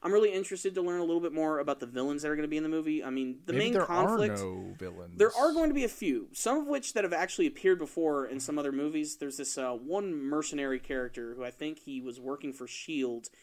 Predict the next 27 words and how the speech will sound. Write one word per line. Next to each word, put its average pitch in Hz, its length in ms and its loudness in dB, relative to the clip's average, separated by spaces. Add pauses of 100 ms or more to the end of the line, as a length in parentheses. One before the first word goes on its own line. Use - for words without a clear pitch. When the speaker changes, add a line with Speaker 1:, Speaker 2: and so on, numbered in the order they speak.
(180)
Speaker 1:
in 151 100 -2
the 123 80 -4
last 139 320 -2
Captain 175 320 -2
America 165 380 0
movie. 120 360 -4
His, 131 380 -6
uh, 123 260 -4
code 208 260 4
name 214 180 -4
is 127 100 -6
Crossbones. 120 960 -4 (440)
Think 277 200 2
of 247 100 0
him 240 240 0
as 185 260 0
kind - 120 -10
Speaker 2:
Was 185 100 2
he 175 60 4
the 131 80 6
Speaker 1:
of 113 60 0
Speaker 2:
bad 139 220 4
guy 170 200 0
from 175 140 -6
Winter 170 200 -6
Soldier? 160 300 -4
Speaker 1:
Yeah. 123 260 -2